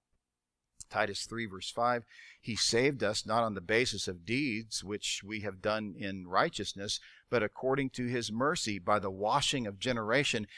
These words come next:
and renewing by the Holy Spirit." That's the sanctific-, sanctifying work of the Holy Spirit.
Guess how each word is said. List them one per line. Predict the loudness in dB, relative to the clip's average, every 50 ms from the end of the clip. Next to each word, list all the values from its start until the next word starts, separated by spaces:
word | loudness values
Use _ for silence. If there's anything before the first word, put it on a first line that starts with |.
| -16 -10
and | -6 -4 -2 -2
renewing | -2 -2 -2 -2 0 0 0 0 0 -2 -2 -4 -8 -6
by | -4 -2 -2
the | -2 -2 -6 -6 -4
Holy | -2 -2 -2 -2
Spirit." | -2 -4 -6 -6 -2 0 0 0 0 0
That's | 0 0 0 0 0 -2
the | -4 -4 -4 -6 -10 -20 -20 -20 _
sanctific-, | -4 0 4 4 4 4 4 0 -6 -6 -8 -8 -8 -8 -8 -8
sanctifying | -6 -2 0 0 0 0 -2 -2 2 2 2 2 0 -4
work | -2 2 4 4 4 4 0 -2
of | -2 -2 -2 -2
the | -6 -8 -4 -2
Holy | -2 0 0 0
Spirit. | -2 -4 -4 -2 0 2 2 2 0 -2